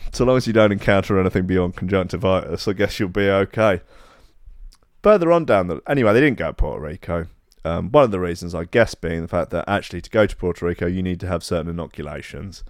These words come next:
uh, which obviously, being they were from the anti-vax standpoint, they did not have.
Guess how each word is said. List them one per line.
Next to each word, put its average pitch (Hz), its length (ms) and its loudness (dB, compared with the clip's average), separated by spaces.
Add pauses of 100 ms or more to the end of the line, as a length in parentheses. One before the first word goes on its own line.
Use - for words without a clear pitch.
(200)
uh, 80 140 -8
which 80 140 -12
obviously, 82 440 -4 (120)
being 85 260 -2
they 78 140 -4
were 85 120 -6
from 78 160 -10
the 85 100 -4
anti-vax 78 440 -4
standpoint, 76 540 -8 (380)
they 76 80 -8
did - 160 -14
not - 160 -12
have. - 300 -16